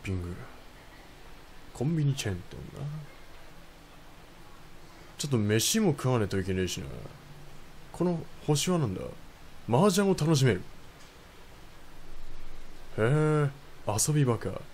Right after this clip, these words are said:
将棋楽しめる。ちゃんこといえばここ。カラオケスナック。ガンダーラカムロ頂点。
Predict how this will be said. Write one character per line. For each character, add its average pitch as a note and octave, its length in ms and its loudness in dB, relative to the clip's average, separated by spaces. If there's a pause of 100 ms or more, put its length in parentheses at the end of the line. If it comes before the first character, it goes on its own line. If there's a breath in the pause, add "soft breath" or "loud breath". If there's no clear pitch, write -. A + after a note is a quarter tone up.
(500)
将 A2+ 240 2
棋 B2+ 260 2
楽 G#2 160 0
し F#2+ 140 -2
め F#2+ 60 -2
る。 - 60 -8 (1700)
ち - 80 -2
ゃ D3+ 40 4
ん C#3+ 80 6
こ G2 140 -2
と F#2+ 120 0
い F#2+ 40 4
え F#2 40 2
ば F2+ 120 0
こ - 160 -4
こ。 E2 140 -8 (3250)
カ - 180 4
ラ F3 100 8
オ F3+ 60 4
ケ D3+ 140 4
ス - 120 2
ナ G#2+ 80 4
ッ F#2 40 -2 (100)
ク。 - 120 -8 (2250)
ガ C#3+ 240 12
ン F3+ 200 12
ダ E3+ 100 12
ー D#3+ 140 12
ラ B2 140 12
カ C#3 200 12
ム D#3 120 12
ロ D3+ 160 12
頂 C3 260 10
点。 F#2 200 0